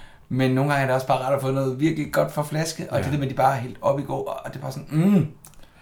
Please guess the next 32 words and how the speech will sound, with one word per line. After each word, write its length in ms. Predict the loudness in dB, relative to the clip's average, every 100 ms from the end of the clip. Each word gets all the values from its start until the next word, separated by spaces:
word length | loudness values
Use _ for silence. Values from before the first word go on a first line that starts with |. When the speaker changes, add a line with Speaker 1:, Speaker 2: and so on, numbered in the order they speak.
| -6
Speaker 1:
Og 60 | 0
det 20 |
Speaker 2:
Det 80 | 2
er 40 |
en, 60 | 2
Speaker 1:
passer 240 | 2 0
til 140 | -2 0
Speaker 2:
det 60 |
er 60 | 2
en 60 | 2
Speaker 1:
maden, 160 | 2
og 60 | 2
Speaker 2:
super 260 | 2 2 0
scene, 420 | 0 0 0 0
og 80 | 0
igen, 260 | 0 0
som 100 | 0
vi 40 | 2
Speaker 1:
Ja. 60 |
Speaker 2:
snakker 200 | 2 4
om, 220 | 2 0 -4 0
aftenen 380 | 2 2 0 -2
er 60 | 0
helt 220 | 0 0
magisk, 380 | 0 -2 -4 -6
så 160 | -6 -4
det 120 | -2
er 60 | 2
bare, 400 | 4 4 4 2 0
Speaker 1:
Ja. 160 | 2 2 2 0
Speaker 2:
det 80 | 4
her 180 | 6